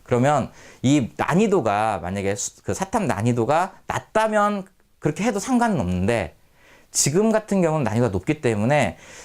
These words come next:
유월 모의평가 전에 될 수 있으면 한 번 정도는 끝내놓는 게 좋습니다. 그래야 고득점을 할 수 있는 기회를 잡을 수가 있어요.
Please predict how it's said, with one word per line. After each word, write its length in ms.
유월 360
모의평가 520
전에 600
될 120
수 80
있으면 240
한 220
번 140
정도는 520
끝내놓는 640
게 80
좋습니다. 500
그래야 440
고득점을 640
할 100
수 120
있는 200
기회를 340
잡을 220
수가 180
있어요. 260